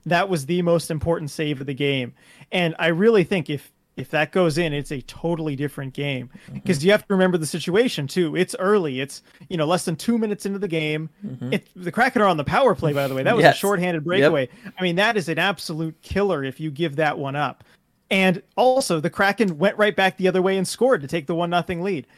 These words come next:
Speaker 1: It is a totally different game. It's, you know, in some ways, like a, a two-goal swing there.
Speaker 2: Mm-hmm.
Speaker 1: Um, you know, if that goes in, and, and Driedger was up to the task. And he,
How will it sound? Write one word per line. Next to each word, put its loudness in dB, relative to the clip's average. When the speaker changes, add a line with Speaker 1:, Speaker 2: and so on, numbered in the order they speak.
Speaker 1:
It -4
is 0
a -2
totally -2
different -4
game. -2
It's, -10
you -10
know, -6
in -8
some -2
ways, -4
like -8
a, -6
a -4
two-goal 0
swing -4
there. -6
Speaker 2:
Mm-hmm. -12
Speaker 1:
Um, 0
you -4
know, -4
if -4
that 0
goes 2
in, 0
and, -6
and -4
Driedger 0
was 2
up 0
to -6
the -4
task. -4
And -4
he, -6